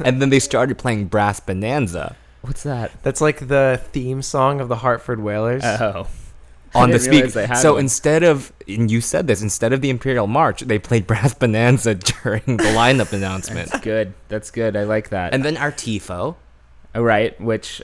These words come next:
Speaker 2: uh, was the list of all the places that they, they have not been able
Speaker 1: It wasn't
Speaker 2: to
Speaker 1: all
Speaker 2: build.
Speaker 1: the places.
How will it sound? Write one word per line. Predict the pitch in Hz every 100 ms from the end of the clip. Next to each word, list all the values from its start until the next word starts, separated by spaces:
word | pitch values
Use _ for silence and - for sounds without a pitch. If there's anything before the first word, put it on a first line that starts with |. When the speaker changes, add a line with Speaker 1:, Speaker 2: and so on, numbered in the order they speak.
| -
Speaker 2:
uh, | 107 107 104
was | 110
the | 104 110
list | 110 107 -
of | 107 107
all | 104
the | 107
places | - 104 101 101 101
that | -
they, | 98 82
they | - 98 92 90
have | 98 95
not | 95 87
been | 104 95
able | -
Speaker 1:
It | 131
wasn't | 151 135
Speaker 2:
to | 120
Speaker 1:
all | 101
Speaker 2:
build. | 92 90
Speaker 1:
the |
places. | - 78 - - - -